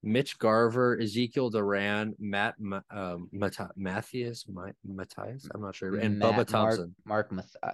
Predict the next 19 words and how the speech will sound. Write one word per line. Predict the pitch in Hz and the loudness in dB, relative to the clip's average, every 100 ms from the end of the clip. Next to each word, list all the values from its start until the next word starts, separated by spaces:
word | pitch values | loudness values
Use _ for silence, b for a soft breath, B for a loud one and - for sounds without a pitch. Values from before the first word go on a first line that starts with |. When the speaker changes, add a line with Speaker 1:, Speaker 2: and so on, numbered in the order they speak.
| - | -6
Speaker 1:
Mark, | 104 104 95 | -6 -2 -2
Speaker 2:
Matthias, | 92 92 | -2 -2
Speaker 1:
yeah. | 98 87 | 0 0
Speaker 2:
that's | 90 | -2
how | 92 | -4
I | 92 | -4
would | 92 | -6
say | - - | -10 -10
it. | 104 | -8
Speaker 1:
Matthias. | 92 87 82 87 - - | -6 -8 -8 -12 -14 -6
I | 104 110 | 0 0
couldn't | - 107 | 0 -2
remember | 95 95 90 | -2 -2 -2
how | |
to | 90 | -4
say | - 90 | -6 -8
Matthias | 85 - 87 85 - - | -10 -10 -8 -8 -10 -12
right | 87 - | -12 -6
there. | 92 104 | -6 -6